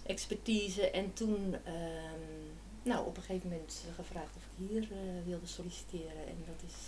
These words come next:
eh, ja, vijf, zes jaar geleden nu, eh, denk ik. En toen ben ik dus, eh, stoute schoenen aangetrokken en weg uit Utrecht. Eh, waar ik me ook wel heel erg thuis voelde, maar ik heb er nooit spijt van gehad. Ik, eh,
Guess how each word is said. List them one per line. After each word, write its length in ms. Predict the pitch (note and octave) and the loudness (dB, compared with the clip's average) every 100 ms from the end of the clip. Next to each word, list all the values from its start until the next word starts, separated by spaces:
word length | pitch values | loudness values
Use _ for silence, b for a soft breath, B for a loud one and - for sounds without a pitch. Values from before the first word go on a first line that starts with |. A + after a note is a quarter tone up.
| - | -6
eh, 180 | D#3+ D#3+ | -6 -4
ja, 80 | E3 | -4
vijf, 260 | - D#3 E3 | -2 -2 0
zes 180 | F3+ E3+ | 0 6
jaar 220 | F3+ D#3 | 6 6
geleden 500 | E3 D#3+ G#3+ A3+ A#3+ | 6 8 8 8 8
nu, 140 | A#3 | 8
eh, 120 | A3 | 6
denk 220 | G3+ G#3 G3+ | 6 4 4
ik. 120 | F3+ - b b b b b | 0 -4 b b b b b
En 120 | - G#3+ | 0 4
toen 140 | A#3 | 8
ben 120 | A3 | 8
ik 100 | F3 | 8
dus, 300 | E3 D#3+ - | 6 2 -2
eh, 60 | D#3+ D3+ D3+ D3+ - - | -2 0 -2 -4 -8 -8
stoute 320 | - G3 F#3 | 4 6 6
schoenen 320 | - - G#3 | 4 2 2
aangetrokken 540 | - - - F3 D#3+ D#3+ | 0 -2 -2 -2 0 -2
en 100 | E3+ | 6
weg 180 | G3 G#3+ | 8 8
uit 220 | D3 - | 4 2
Utrecht. 520 | G#3 - G3+ - - | 2 4 2 2 -2
Eh, 140 | - E3+ D#3 D#3+ D#3+ D#3+ - - B B B | 0 2 2 2 0 -2 -6 -10 B B B
waar 160 | - F#3 | 8 10
ik 80 | F#3 | 10
me 80 | F#3 | 10
ook 160 | A3+ | 10
wel 160 | G3+ F#3 | 10 10
heel 200 | F#3+ F#3 | 12 10
erg 200 | E3 E3 | 10 6
thuis 280 | - D3+ D3+ | 6 6 6
voelde, 340 | - E3 F3+ | 2 2 4
maar 160 | A3+ F3+ | 4 4
ik 100 | F3+ | 4
heb 120 | F#3+ | 2
er 60 | G3 | 2
nooit 180 | G3+ G3 | 2 0
spijt 300 | - D#3 - | 0 -2 -2
van 100 | D3+ | -6
gehad. 280 | D3+ D3+ D#3 | -6 -6 -6
Ik, 300 | E3 - | -8 -8
eh, 60 | E3+ | -6